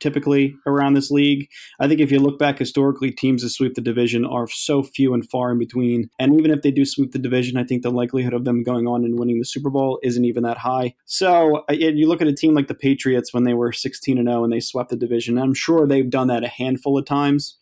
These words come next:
and have went on to either win or lose the Super Bowl. But, you know, I, I just don't see that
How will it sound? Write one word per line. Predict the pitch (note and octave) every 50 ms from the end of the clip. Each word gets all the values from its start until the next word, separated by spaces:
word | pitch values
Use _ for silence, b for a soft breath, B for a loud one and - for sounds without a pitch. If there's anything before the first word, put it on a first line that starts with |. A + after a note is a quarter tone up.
| _
and | - B2+ B2+
have | C3 B2+ B2
went | B2+ C3 C3 B2+
on | C3 B2+
to | B2 -
either | C3+ C3 C3 B2
win | A#2+ C3 C3 C3
or | C3 B2
lose | B2+ C3 C3+ C3 -
the | C#3 C3+
Super | - D3+ C#3 C#3+ C#3+
Bowl. | D3 D3 C#3+ C#3+ C#3+ - b b b b b b b b _ _
But, | D3 D3 C#3+ C3 B2+ B2+ - _ _ _ _ _
you | D3 C#3+
know, | C#3 C3 B2+ B2 B2 B2 - -
I, | C#3 - - - - C#3+ D3+
I | D#3+
just | D#3 E3 D#3 -
don't | D#3+ D3 C#3 C#3
see | - - C#3+ C#3 C3+ B2+
that | B2+ B2 A#2 A#2 -